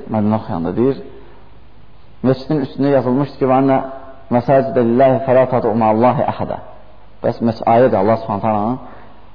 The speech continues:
Bəs Allah Taala buyurur, "Bu məscidlər Allah Taalanın yerləridir,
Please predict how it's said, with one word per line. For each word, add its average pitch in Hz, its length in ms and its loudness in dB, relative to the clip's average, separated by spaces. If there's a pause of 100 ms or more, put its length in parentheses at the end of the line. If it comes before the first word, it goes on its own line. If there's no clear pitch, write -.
(180)
Bəs 123 200 4 (580)
Allah 117 180 4
Taala 123 220 2
buyurur, 120 300 2 (160)
"Bu 135 80 4 (460)
məscidlər 117 420 2
Allah 117 260 4
Taalanın 117 460 2 (1800)
yerləridir, 123 580 4